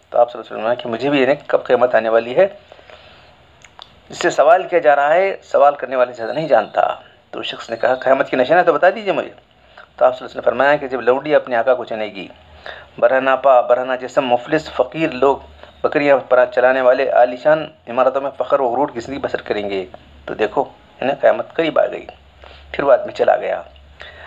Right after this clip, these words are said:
मैंने कुछ देर तवक्कुफ़ किया तो अल्लाह के नबी ने मुझसे पूछा, "ऐ उमर, तुम जानते हो सवाल करने वाला कौन था?" तो मैंने कहा, "अल्लाह और रसूल ही जानते।" कहा, "ये जिब्रील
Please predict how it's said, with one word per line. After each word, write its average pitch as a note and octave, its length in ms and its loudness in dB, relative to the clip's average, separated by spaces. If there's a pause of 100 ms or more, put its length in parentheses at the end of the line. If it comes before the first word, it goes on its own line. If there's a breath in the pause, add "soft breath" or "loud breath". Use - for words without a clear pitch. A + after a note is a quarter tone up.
(260 loud breath)
मैंने D#3+ 140 0
कुछ D#3+ 180 -2
देर E3 320 0
तवक्कुफ़ - 400 0
किया C3+ 220 4
तो C3 120 0
अल्लाह B2+ 180 2
के C3 100 -16
नबी C3 80 -8
ने B2+ 40 -8
मुझसे A#2 160 -12
पूछा, - 200 0
"ऐ D3 180 6
उमर, F3 260 2 (920)
तुम D#3 140 2
जानते D#3+ 300 2
हो F3+ 60 4
सवाल E3+ 240 4
करने E3+ 180 0
वाला E3+ 160 4
कौन F#3+ 240 0
था?" E3 220 -10 (420)
तो B2 80 -10
मैंने A2+ 140 -2
कहा, C3 120 4
"अल्लाह A#2+ 200 4
और B2 60 2
रसूल - 180 -8
ही - 60 -14
जानते।" - 240 -6
कहा, C3+ 120 -10
"ये C3 80 -8
जिब्रील C3+ 360 -2